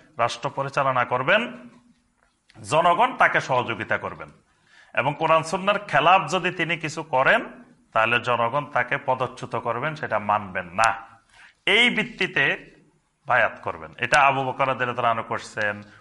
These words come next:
ওমর রাদিয়াল্লাহু তাআলা আনহু করছেন, ওসমান রাদিয়াল্লাহু তাআলা আনহু করছেন, আলী রাদিয়াল্লাহু তাআলা আনহু করছেন। এটা হলো আল বায়আতু লিল খেলাফা, খেলাফতের বায়াত। তাহলে জিহাদের বায়াত, খেলাফতের বায়াত, এটা কিয়ামত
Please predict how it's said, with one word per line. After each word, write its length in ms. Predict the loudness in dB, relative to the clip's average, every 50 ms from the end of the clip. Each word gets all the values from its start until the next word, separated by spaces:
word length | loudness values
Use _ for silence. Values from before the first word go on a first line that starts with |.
| -18 _
ওমর 280 | -10 -4 -2 -2 0 0
রাদিয়াল্লাহু 340 | 0 0 0 -2 -2 -4
তাআলা 180 | -2 -2 0 0
আনহু 140 | -2 -2 -6
করছেন, 480 | -8 -8 -10 -10 -8 -6 -6 -6 -6 -8 -10
ওসমান 400 | -10 -10 -6 0 0 0 0 0
রাদিয়াল্লাহু 320 | -4 -6 -6 -6 -6 -6
তাআলা 140 | -2 -2 -2
আনহু 140 | -2 -2 -6
করছেন, 460 | -8 -10 -10 -10 -8 -8 -8 -8 -4
আলী 220 | 0 0 0 0 0
রাদিয়াল্লাহু 380 | -2 -2 -4 -6 -8 -10 -8
তাআলা 120 | -6 -6 -6
আনহু 120 | -6 -8
করছেন। 240 | -12 -12 -10 -6 -6
এটা 240 | -2 0 0 0 0
হলো 380 | 0 2 0 0 0 -2 -8 -18 -20 -20 _ _ _ _ _ _ _ _ -4
আল 280 | 0 0 0 0 -2
বায়আতু 680 | -2 2 2 2 4 2 2 2 0 0 0 -4 -4 -2
লিল 200 | -2 -4 -4 -6
খেলাফা, 600 | -8 -4 -2 0 2 4 2 2 2 0 -2 -4 -4 -8 -12 -4
খেলাফতের 520 | 0 4 6 6 6 4 2 0 0 0
বায়াত। 280 | 0 0 -2 -2 -4 -8 -12 _ _ _ _ _ _ _ _ _ _ _ _ -20 _ _ _
তাহলে 360 | 2 4 4 4 4 4 0
জিহাদের 500 | 0 0 0 4 6 6 6 6 4 2
বায়াত, 440 | 4 6 6 6 6 6 4 2 0
খেলাফতের 500 | 0 4 4 4 4 2 0 0 -2 0
বায়াত, 320 | 2 2 2 2 2 0 -2
এটা 140 | -4 -4
কিয়ামত 360 | -2 2 2 2 4 2 -2